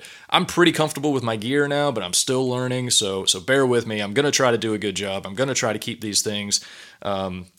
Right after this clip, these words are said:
at the frequency that, that I decide. And I, and right now, I'll tell you,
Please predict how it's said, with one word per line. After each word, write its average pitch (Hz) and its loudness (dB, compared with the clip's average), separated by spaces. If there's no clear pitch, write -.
at 127 2
the 127 0
frequency 120 0
that, 98 -2
that 101 -4
I 101 -2
decide. 110 0
And 110 0
I, 113 0
and 110 -4
right 127 4
now, 127 4
I'll 113 4
tell 120 2
you, 101 2